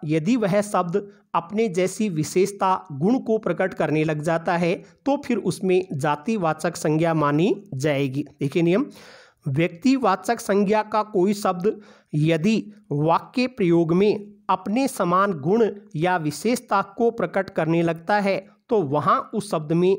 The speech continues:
जातिवाचक संज्ञा मानी जाएगी, व्यक्तिवाचक नहीं, जातिवाचक संज्ञा होगी। कैसे? देखिए, इसमें भी दो कॉलम है। पहला है मूलतः व्यक्तिवाचक संज्ञा का शब्द है,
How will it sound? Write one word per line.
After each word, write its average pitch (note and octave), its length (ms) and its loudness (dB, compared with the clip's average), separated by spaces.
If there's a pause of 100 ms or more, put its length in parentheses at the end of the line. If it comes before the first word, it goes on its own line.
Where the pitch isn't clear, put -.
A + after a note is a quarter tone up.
जातिवाचक E3 880 -2
संज्ञा E3 400 0
मानी D#3 500 2
जाएगी, D3 580 0
व्यक्तिवाचक E3+ 580 0
नहीं, G3 280 2 (300)
जातिवाचक E3 880 -2 (240)
संज्ञा D#3 380 0
होगी। D#3 360 0 (580)
कैसे? D#3+ 280 0 (600)
देखिए, D#3 180 0
इसमें F3+ 200 0
भी G3 120 4
दो F3+ 180 2
कॉलम F#3+ 320 2
है। A3 100 2 (180)
पहला D#3+ 240 0
है G3+ 140 2
मूलतः E3+ 580 2
व्यक्तिवाचक F#3 720 0
संज्ञा G3+ 320 0
का G3+ 160 -2
शब्द F#3 260 -2
है, F#3+ 140 2